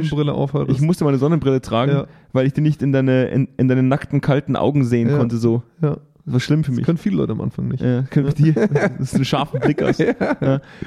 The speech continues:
Speaker 1: Wobei das falsch ausgedrückt ist, weil ich kann auch durch eine Sonnenbrille wahnsinnig gut sehen. Aber
Speaker 2: Ja.
Speaker 1: du kannst meine kalten Augen
Speaker 2: Ach so,
Speaker 1: nicht sehen.
Speaker 2: stimmt, ja.
Speaker 1: Ja.
Speaker 2: Ja, die Tränen.
Speaker 1: Äh, die, die, die Tränen, weil ich so Angst vor dir hab. Ähm,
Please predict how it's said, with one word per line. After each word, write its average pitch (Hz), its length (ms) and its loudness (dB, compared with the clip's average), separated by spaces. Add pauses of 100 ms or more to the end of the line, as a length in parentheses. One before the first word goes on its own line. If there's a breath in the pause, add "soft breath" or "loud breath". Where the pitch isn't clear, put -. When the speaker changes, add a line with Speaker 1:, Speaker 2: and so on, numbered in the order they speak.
Speaker 1:
Wobei 135 240 0
das 143 160 -2
falsch 143 240 -2
ausgedrückt 139 300 0
ist, 131 60 -6
weil 135 100 2
ich 131 80 -4
kann 135 100 0
auch 131 80 0
durch 135 220 0
eine 135 80 0
Sonnenbrille 127 480 0
wahnsinnig 120 360 0
gut 120 200 0
sehen. 127 240 -2 (180 loud breath)
Aber 139 140 0
Speaker 2:
Ja. 139 60 0
Speaker 1:
du 127 40 0
kannst 135 240 -4
meine 127 380 2
kalten 117 480 -2
Augen 120 220 2
Speaker 2:
Ach - 60 0
so, 196 100 4
Speaker 1:
nicht 170 80 2
sehen. 117 120 -6
Speaker 2:
stimmt, 160 280 -2
ja. 117 280 -2
Speaker 1:
Ja. 104 160 -2
Speaker 2:
Ja, 120 200 -2 (120)
die - 60 -4
Tränen. 117 440 -4
Speaker 1:
Äh, 123 180 -2
die, 120 100 0
die, 135 360 2 (220)
die 175 80 2
Tränen, 165 380 2
weil 147 140 2
ich 165 40 2
so 151 100 0
Angst 151 280 0
vor 143 120 2
dir 135 140 2
hab. 135 160 -4 (640 loud breath)
Ähm, 131 500 0